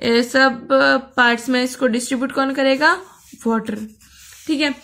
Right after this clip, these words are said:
फिर ये हमारी बॉडी टेम्परेचर को करेक्ट करने में हेल्प करता है। इस, आ, क्या कहते हैं, वाटर के अंदर, आ, ऑक्सीजन भी होता है। आपको नहीं पता होगा, वाटर का फॉर्मूला होता है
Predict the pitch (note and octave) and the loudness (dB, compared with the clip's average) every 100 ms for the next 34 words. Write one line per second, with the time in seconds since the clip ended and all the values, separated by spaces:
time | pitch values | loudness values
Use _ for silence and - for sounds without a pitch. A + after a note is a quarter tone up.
0 | - - - - D4 C#4+ C#4+ D4 C4 B3+ | -20 -20 -20 -4 0 0 2 0 2 4
1 | B3 C4+ C#4 C4+ C#4+ C4+ C#4 C#4 C4+ B3+ | 4 2 0 0 -2 -2 -2 -2 2 2
2 | B3+ C4+ C4 C4 C4+ C4+ C4 C4+ B3+ C4 | 2 -2 -2 -2 -2 -2 -2 -2 0 2
3 | C4 B3+ - - _ - C4 - - - | 2 0 -8 -20 _ -4 -2 -2 -8 -10
4 | A3+ - A#3 A3+ A3+ A3+ - - _ _ | -8 -2 2 2 2 -2 -6 -10 _ _
5 | _ _ B3 B3 B3 A#3+ A#3+ A#3+ A#3 A#3 | _ _ -8 -4 -2 0 0 2 2 2
6 | C4 C4 C4+ C4 C4+ D4+ - _ - A#3 | 0 0 -2 0 0 -2 -6 _ -4 0
7 | A3+ A3+ A3+ A3+ - - - - B3 B3+ | 2 0 -2 -6 -10 -16 -12 -2 -2 0
8 | D4 C#4 C4+ A3+ A3 A3+ A#3 C#4+ D#4 C4+ | 0 0 2 2 2 0 0 -2 0 0
9 | B3 B3 C4 A#3 A3+ D#4 D4 C4+ B3 A#3+ | 2 4 4 2 0 -2 0 0 0 0
10 | B3 B3 | 0 0